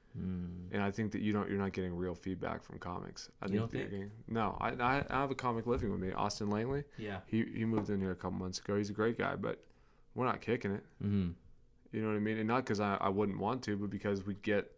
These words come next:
Speaker 2: that we're on two different paths. He's, like, an open mic hangout guy. I'm getting my feedback from the realities of the audience.
Speaker 1: Mm.
Speaker 2: I'm bringing my material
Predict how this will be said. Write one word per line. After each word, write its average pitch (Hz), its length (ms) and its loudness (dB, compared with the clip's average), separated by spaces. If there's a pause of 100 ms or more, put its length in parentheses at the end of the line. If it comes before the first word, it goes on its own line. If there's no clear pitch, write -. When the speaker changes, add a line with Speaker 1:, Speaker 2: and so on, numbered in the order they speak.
(440)
Speaker 2:
that 101 100 0
we're 98 140 4
on 92 160 0
two 98 140 -4
different 85 320 -6
paths. 92 260 -2
He's, 101 160 -2
like, 98 140 0
an 95 120 -6
open 98 280 -2
mic 95 200 -4
hangout 98 380 -4
guy. 101 320 -4
I'm 101 180 -4
getting 98 200 -2
my 95 140 -4
feedback 95 460 -4
from 95 200 -8
the 92 80 -2
realities 95 600 -2
of 95 100 -10
the 104 100 -4
audience. - 520 -8 (220)
Speaker 1:
Mm. 92 560 0
Speaker 2:
I'm 101 140 0
bringing 113 500 2
my 104 300 2
material 98 600 0